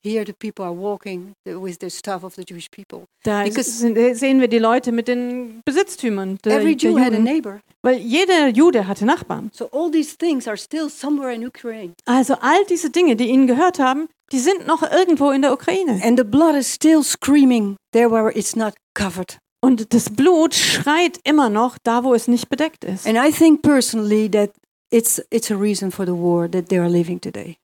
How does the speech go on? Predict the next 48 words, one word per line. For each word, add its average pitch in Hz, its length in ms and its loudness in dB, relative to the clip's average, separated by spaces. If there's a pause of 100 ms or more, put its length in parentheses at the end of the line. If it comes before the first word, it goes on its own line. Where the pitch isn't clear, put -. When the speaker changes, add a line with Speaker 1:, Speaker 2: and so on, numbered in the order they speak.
Speaker 2:
Und 226 300 0
ich - 180 -6
persönlich 294 440 2
denke, 247 320 0
das 220 180 -4
ist 233 140 -4
immer 277 240 0
noch 240 180 0
ein 247 300 0
Grund 262 300 -2
für 302 100 -16
den 294 180 -4
Krieg, 330 320 -6
den 233 160 -4
sie 226 160 -8
heute 262 220 -8
erleben. 196 360 -12 (440)
Speaker 1:
That's 220 220 0
why 254 260 4
I 220 200 2
have 220 120 0
strongly 254 580 2
up 220 100 2
my 196 220 -2
heart 190 280 -2
to 196 100 -4
raise 202 420 2
up - 260 -2 (600)
a, 190 60 0 (360)
a 214 160 2
church, 233 540 2
a 190 60 -6
voice 226 540 0
from 202 240 -6
the 185 80 -4
church. - 500 -8
Speaker 2:
Und 247 140 4
deswegen 262 540 2
habe 240 160 0
ich 277 120 -4
so 302 160 0
stark 294 380 -2
auf 233 120 -4
meinem 262 300 2
Herzen, 226 380 -2
dass 220 160 -4
ich 240 140 -4
eine 233 240 0